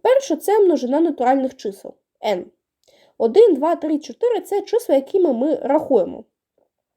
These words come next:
Множина цілих чисел, вона позначається великою англійською літерою Z. Мінус три, мінус два, мінус один, нуль, один, два, три і так далі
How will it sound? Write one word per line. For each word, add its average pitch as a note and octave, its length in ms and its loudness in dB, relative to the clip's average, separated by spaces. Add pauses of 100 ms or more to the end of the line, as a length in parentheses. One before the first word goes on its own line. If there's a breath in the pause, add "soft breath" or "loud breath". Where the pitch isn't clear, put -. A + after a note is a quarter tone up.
(640 soft breath)
Множина D#4+ 340 4 (280)
цілих A#3 460 0
чисел, D#4+ 520 -8
вона C#4+ 220 0
позначається F4 520 0
великою C#4 400 0
англійською C4 420 -2
літерою C4 340 -2
Z. G3+ 200 -2 (840 soft breath)
Мінус A#4+ 380 4
три, F#4+ 280 -4
мінус E4+ 300 -2
два, D#4+ 240 -2
мінус D4+ 340 -6
один, C#4+ 380 0
нуль, D#4+ 180 2
один, C4+ 420 0
два, C4+ 260 0
три C#4+ 280 -2
і F4+ 40 0
так D#4 240 -2
далі G#3 340 -2